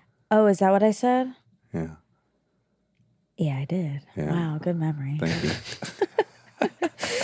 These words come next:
Speaker 1: Okay. How much is a bottle of absinthe now in Prague? I mean, this is
Speaker 2: This is just fun facts,
Speaker 1: It's
Speaker 2: yeah.
Speaker 1: fun facts. It's hard 'cause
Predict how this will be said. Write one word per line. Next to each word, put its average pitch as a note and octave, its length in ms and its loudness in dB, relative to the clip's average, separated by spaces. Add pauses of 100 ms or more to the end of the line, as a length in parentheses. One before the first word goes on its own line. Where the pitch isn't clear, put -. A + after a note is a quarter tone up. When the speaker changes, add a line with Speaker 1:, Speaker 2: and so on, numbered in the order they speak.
(540)
Speaker 1:
Okay. D4+ 480 8 (260)
How A#3+ 140 8
much D4+ 200 6
is D4 120 8
a C#4 60 10
bottle G3+ 300 8
of F3+ 80 4
absinthe D#3+ 600 4
now C#3+ 260 4
in C#3+ 180 0
Prague? - 500 -2
I F#3+ 60 4
mean, G#3+ 200 6
this A#3 220 6
is G#3+ 240 4 (520)
Speaker 2:
This F#3+ 200 6
is F2+ 160 2
just - 160 -4
fun D2+ 240 -6
facts, - 400 -4
Speaker 1:
It's D4 120 4
Speaker 2:
yeah. - 40 -2
Speaker 1:
fun C4 180 8
facts. F#3+ 380 8
It's G3+ 140 0
hard F#3 500 6
'cause F3+ 320 0